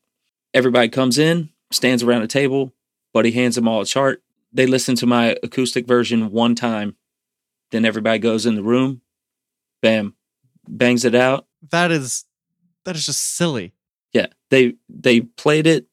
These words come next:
Speaker 1: They got to the, uh, they got to the lead, and then they stopped. Buddy was like, "Ah, in your acoustic version, like,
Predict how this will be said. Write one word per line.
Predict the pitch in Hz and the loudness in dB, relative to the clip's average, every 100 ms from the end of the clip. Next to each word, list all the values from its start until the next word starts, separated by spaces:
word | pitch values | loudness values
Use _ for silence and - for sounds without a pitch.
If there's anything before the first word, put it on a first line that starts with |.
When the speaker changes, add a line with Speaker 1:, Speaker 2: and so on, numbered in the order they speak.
| _ | _
Speaker 1:
They | 123 | -2
got | 127 127 - | 0 -2 -4
to | 143 127 | -6 -4
the, | 127 123 | -2 0
uh, | 117 107 98 _ _ _ _ _ _ | 0 -2 -4 _ _ _ _ _ _
they | 120 | -4
got | 131 135 | -2 -2
to | - | -2
the | 127 120 | 0 0
lead, | 110 135 127 110 113 - _ _ _ _ _ | 0 0 0 -2 -6 -16 _ _ _ _ _
and | 123 127 | -2 2
then | 123 | 2
they | 113 | 0
stopped. | - - 113 104 - _ _ _ _ _ _ _ _ _ | 0 0 0 -2 -10 _ _ _ _ _ _ _ _ _
Buddy | 104 113 117 | -6 -2 -2
was | 110 | 0
like, | 104 107 104 - | 0 -2 -4 -8
"Ah, | 147 165 160 151 - _ _ _ _ _ _ _ _ - | -4 -2 -2 -4 -6 _ _ _ _ _ _ _ _ -2
in | 151 | 2
your | 139 | 4
acoustic | 127 214 202 180 | 4 2 2 4
version, | 175 160 165 | 4 2 0
like, | 147 127 120 | 0 0 -4